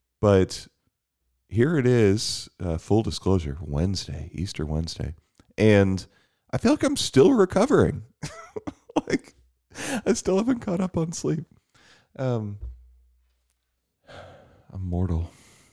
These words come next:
So, um, had the six A M mass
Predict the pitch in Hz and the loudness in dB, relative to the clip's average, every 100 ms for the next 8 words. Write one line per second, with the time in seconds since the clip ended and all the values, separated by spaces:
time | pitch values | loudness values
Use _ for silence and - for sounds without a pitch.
0 | _ _ _ _ _ _ _ _ _ _ | _ _ _ _ _ _ _ _ _ _
1 | _ _ _ _ - 120 110 104 92 - | _ _ _ _ -2 6 8 6 4 2
2 | 110 104 101 98 98 _ - 107 98 - | 4 4 2 -2 -8 _ -4 -4 0 -2
3 | 120 131 120 117 107 90 107 - - | 2 4 4 4 2 2 0 -6 -16